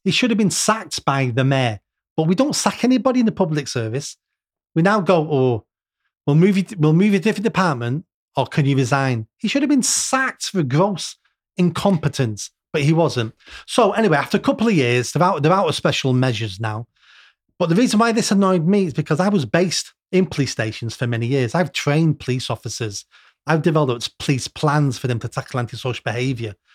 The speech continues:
I know what I'm talking about when it comes to police. We're now, we're now developing a knife crime epidemic in Greater Manchester. Almost every day, every couple of days, I tweet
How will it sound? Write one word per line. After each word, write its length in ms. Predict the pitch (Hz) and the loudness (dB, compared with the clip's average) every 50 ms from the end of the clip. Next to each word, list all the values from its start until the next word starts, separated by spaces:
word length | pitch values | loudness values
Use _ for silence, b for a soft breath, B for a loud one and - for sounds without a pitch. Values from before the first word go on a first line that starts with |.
| _ _ - | _ _ -2
I 100 | 139 156 | 0 2
know 120 | 170 170 | 2 4
what 120 | 156 156 | 2 2
I'm 80 | 135 123 | 0 -2
talking 440 | - - 143 147 151 - - - 127 | -2 0 0 0 0 -2 -2 -4 -2
about 200 | 107 113 113 120 | -2 0 -2 -2
when 100 | 127 123 | -4 -6
it 80 | 117 | -6
comes 240 | - - 113 107 - | -6 -6 -6 -6 -8
to 80 | - 113 | -10 -12
police. 420 | - - 113 110 107 - - - B B B B B B B B B _ - | -10 -10 -12 -12 -10 -12 -14 -18 B B B B B B B B B _ 0
We're 100 | 156 170 | 2 4
now, 220 | 196 202 190 - - 170 | 4 2 2 -2 -2 0
we're 80 | 160 160 | 2 2
now 160 | 190 208 202 | 4 2 2
developing 600 | 143 165 147 156 147 147 143 - - 135 120 127 | 2 2 2 2 2 0 0 0 -2 0 0 2
a 40 | 127 | 2
knife 360 | 135 147 156 185 175 - - | 2 2 2 2 0 -2 -4
crime 280 | - - 151 147 143 | -2 0 0 2 0
epidemic 600 | 135 120 - 127 104 - 123 131 151 160 151 - - | 0 0 -2 -4 -2 0 0 0 0 0 -2 -4 -6
in 80 | 135 | -6
Greater 340 | 123 117 117 117 - - 123 | -4 -2 -4 -6 -6 -6 -8
Manchester. 520 | 113 107 107 - - 113 - - 113 107 - _ b b b b b b b _ _ | -8 -8 -8 -8 -10 -10 -10 -8 -10 -10 -12 _ b b b b b b b _ _
Almost 420 | - 160 170 170 170 175 - - - | 0 2 2 4 2 2 0 0 0
every 200 | 175 151 160 156 | 0 2 2 0
day, 240 | 127 175 156 151 143 | 2 2 2 2 2
every 120 | 127 127 | 0 -2
couple 260 | - - 147 - - | -4 -4 -4 -2 -2
of 60 | 135 | -2
days, 240 | 117 139 139 131 123 | 0 0 0 2 2
I 120 | 135 139 135 | 0 0 -2
tweet 440 | - - - - 147 143 139 156 | -4 -8 -4 -2 -2 -2 -2 -4